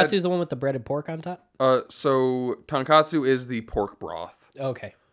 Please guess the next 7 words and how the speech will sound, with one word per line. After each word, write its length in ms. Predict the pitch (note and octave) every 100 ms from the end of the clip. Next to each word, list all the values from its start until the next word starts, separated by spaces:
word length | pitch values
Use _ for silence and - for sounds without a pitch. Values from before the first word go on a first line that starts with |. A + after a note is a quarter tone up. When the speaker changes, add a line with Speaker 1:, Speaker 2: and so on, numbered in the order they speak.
| _
Speaker 2:
Um, 120 | C3
I 100 | B2+
believe 580 | C#3+ D3 D3 F#3 G#3 F#3+ F#3 - _ _ _ _ _ -
tonkatsu 1600 | D#3 C#3 - - C3 C3+ - C#3+ C3+ C3 B2 A#2+ A2+ A2 A2 - _ _ _ _ _ _ _ -
means 440 | G2 F#2 A#2+ D#3
pork. 540 | - G3 G3+ A3 - _ C#3
Speaker 1:
Right. 280 | A#2+ A2